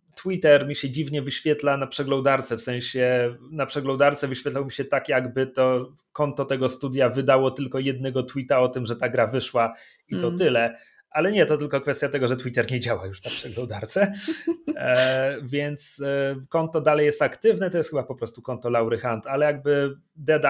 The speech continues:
Speaker 1: Idle Games pozostaje aktywne, pracują teraz nad czymś, co będzie się nazywać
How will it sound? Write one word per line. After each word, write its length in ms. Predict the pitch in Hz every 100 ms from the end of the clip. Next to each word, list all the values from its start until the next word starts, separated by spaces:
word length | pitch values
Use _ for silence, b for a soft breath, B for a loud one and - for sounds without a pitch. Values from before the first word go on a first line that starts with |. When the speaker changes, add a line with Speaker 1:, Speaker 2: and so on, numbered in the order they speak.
| 143
Speaker 1:
Idle 220 | 135 135
Games 400 | 139 135 127 -
pozostaje 680 | - 156 135 - 156 151 135
aktywne, 440 | - 185 170 156
pracują 580 | - 147 - 165 147 139
teraz 500 | 151 143 139 131 -
nad 480 | 131 131 - - -
czymś, 320 | - 139 127
co 220 | - 131
będzie 320 | 123 131 127 123
się 140 | 131
nazywać 400 | 123 123 123